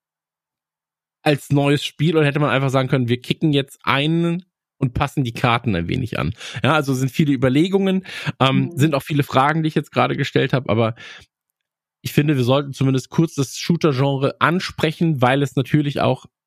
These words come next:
Speaker 1: wenn wir über E-Sport reden, kommen wir da nicht dran vorbei. Also Counter-Strike als,
Speaker 2: Ja.
Speaker 1: als das, der, der, der Urvater aller E-Sport-Titel irgendwie.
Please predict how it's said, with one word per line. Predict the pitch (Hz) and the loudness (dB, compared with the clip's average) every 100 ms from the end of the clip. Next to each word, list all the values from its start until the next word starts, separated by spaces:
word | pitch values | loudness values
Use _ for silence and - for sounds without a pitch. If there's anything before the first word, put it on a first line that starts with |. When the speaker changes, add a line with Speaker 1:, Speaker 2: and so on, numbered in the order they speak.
| - | 0
Speaker 1:
wenn | 131 160 | 2 2
wir | 143 | 0
über | 127 | 0
E-Sport | 117 143 131 120 | 0 0 -2 0
reden, | 120 131 120 _ _ _ _ _ _ _ | 0 0 -4 _ _ _ _ _ _ _
kommen | - 131 139 | -2 0 2
wir | 131 | 2
da | 120 120 | 0 -2
nicht | 120 - | -2 -2
dran | 113 | 0
vorbei. | 110 113 - | 2 0 0
Also | 92 101 | -2 -4
Counter-Strike | - 120 117 - 123 - | -2 -2 -2 0 -2 0
als, | 104 180 | -2 -2
Speaker 2:
Ja. | - - | -4 -4
Speaker 1:
als | 113 - - | -4 -6 -4
das, | 127 - - _ _ _ _ _ _ _ _ _ - | -4 -6 -20 _ _ _ _ _ _ _ _ _ -12
der, | 127 - - - 120 | -12 -12 -20 -4 -4
der, | - 135 123 | -4 -2 0
der | 117 120 | 0 0
Urvater | 175 175 - 143 131 139 | 2 2 0 0 0 0
aller | 82 113 | 0 0
E-Sport-Titel | 127 - 110 - - 107 - | -2 -2 -2 -2 -2 0 0
irgendwie. | - 101 101 107 | -2 -2 0 -2